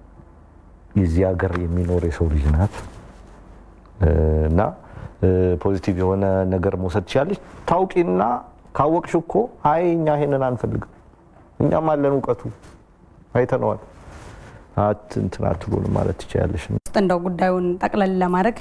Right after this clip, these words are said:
Speaker 2: እኛ ብሎ በሚያስብ ማህበረሰብ ውስጥ እኔ በ-፣ በሚል ብቻ በጣም ግለሰብ ላይ ትኩረት ተደርጎ የ-፣ የሚደረግ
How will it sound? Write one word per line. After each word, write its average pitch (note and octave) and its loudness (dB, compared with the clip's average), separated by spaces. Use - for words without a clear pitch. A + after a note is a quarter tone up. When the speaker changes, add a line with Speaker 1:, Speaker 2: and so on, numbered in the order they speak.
Speaker 2:
እኛ B3 4
ብሎ G#3+ 0
በሚያስብ F#3 -2
ማህበረሰብ F3+ 0
ውስጥ - -4
እኔ B3+ 4
በ-፣ G3+ 0
በሚል G#3+ 0
ብቻ - -4
በጣም C#4+ 2
ግለሰብ F#3+ -2
ላይ F#3+ 2
ትኩረት A3 -2
ተደርጎ F#3 0
የ-፣ F3+ 0
የሚደረግ F#3+ 0